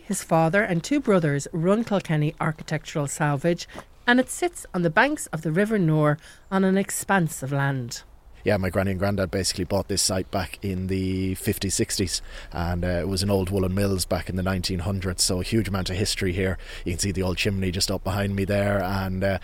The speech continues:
Speaker 2: lots of old buildings, and yeah, we're very lucky. We have kind of six, seven acres of outdoor space and three, four thousand square foot of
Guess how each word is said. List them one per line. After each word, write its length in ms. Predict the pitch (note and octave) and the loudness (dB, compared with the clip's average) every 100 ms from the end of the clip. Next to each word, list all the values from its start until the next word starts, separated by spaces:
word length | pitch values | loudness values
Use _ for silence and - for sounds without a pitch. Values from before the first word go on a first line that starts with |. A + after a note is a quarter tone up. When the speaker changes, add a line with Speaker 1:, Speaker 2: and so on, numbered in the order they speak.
| - - - | -8 -14 -2
Speaker 2:
lots 220 | G#2 - | 0 0
of 60 | G2+ | 2
old 160 | G2 F#2 | 0 2
buildings, 440 | G#2 G#2 G#2 G#2 | 0 0 -2 -2
and 160 | G#2 A2 | 0 4
yeah, 160 | C3+ | 6
we're 120 | B2+ A2+ | 6 6
very 240 | A#2 A2 | 4 4
lucky. 300 | A2+ - A2 | 2 2 0
We 80 | G#2 | 0
have 120 | G2 | -2
kind 160 | G#2+ G2 | -2 -2
of 120 | - | 0
six, 280 | - G#2 - | 0 0 0
seven 220 | G2+ G2 | 0 0
acres 400 | G2+ - G#2 F#2 | -2 0 -2 -2
of 80 | F#2 | -2
outdoor 320 | G2+ G2+ F2+ | -2 -2 -2
space 480 | - G2+ G2+ - F#2 | -2 0 0 0 -2
and 260 | F2+ F2 - | -4 -6 -4
three, 220 | - F#2+ | -2 -2
four 200 | - F2 | -2 -2
thousand 320 | F#2+ F#2+ F2+ | 0 -2 -2
square 220 | - G2 | -2 -2
foot 180 | - F#2+ | -2 -4
of 180 | F#2 | -4